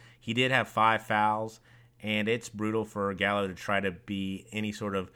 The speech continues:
defender at the five or even the four at this point. He's just really slow,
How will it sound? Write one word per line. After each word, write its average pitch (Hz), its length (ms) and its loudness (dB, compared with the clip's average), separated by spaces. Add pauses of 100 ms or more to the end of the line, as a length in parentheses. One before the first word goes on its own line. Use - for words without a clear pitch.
(380)
defender 104 640 0
at 101 160 -6
the - 80 -14
five 101 420 0
or 95 100 -2
even 98 200 -4
the 92 80 -8
four 98 340 -2
at 92 100 -4
this 92 160 -8
point. 92 320 -8
He's 95 220 -12
just - 340 -14
really 110 260 0
slow, 101 720 2